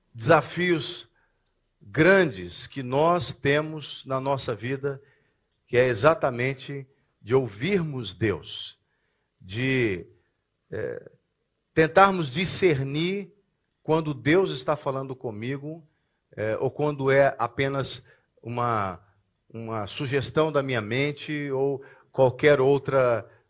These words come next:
eh, situação. E se nós quisermos realmente ouvir Deus falar conosco, nós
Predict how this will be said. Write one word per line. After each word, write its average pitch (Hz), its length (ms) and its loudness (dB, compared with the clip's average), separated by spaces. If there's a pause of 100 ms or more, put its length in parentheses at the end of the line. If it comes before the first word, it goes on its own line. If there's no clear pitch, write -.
(280)
eh, 98 240 -6
situação. 117 760 -4 (800)
E 143 540 -2 (800)
se - 200 -4
nós 185 340 4
quisermos 160 540 0
realmente 147 580 2
ouvir 139 380 -4
Deus 143 300 -4
falar 135 320 -2
conosco, 98 500 -10 (440)
nós 131 640 0